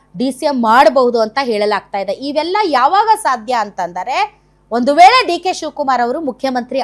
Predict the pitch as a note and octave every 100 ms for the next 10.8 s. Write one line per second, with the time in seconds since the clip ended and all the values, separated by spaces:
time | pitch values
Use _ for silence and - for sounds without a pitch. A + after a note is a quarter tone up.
0 | - G3+ F#3+ F3+ F3+ A3 C4 - _ _
1 | _ _ - F#4+ C#4+ B3+ D4 A#4+ B4 G#4+
2 | G#4 F#4 F4 D#4 D4 C#4 A#3+ - C#4 A#3+
3 | A#3+ A#3+ G3+ G3+ G3+ F#3+ A3 F4+ G#4 B3
4 | - A#3 F4+ F#4 F#4+ F#4 E4+ C#4+ B3 A#3
5 | A#3 A#3 G#3+ G#3+ A3+ G#3 A3 G#3 G3 F#3+
6 | F#3+ B3+ A#4 - _ _ A#3 C4 F#4+ -
7 | - C#5 A4 E4 A#3 E4+ F#4+ F#4 F4+ E4+
8 | D#4+ D#4 D4 E4 E4+ E4 - A4+ G#4 D4+
9 | C4+ C4+ B3 B3 B3 A#3 A3+ A3 D4 F4
10 | C4 G#3+ C4+ D#4+ E4+ C#4+ A#3+ A#3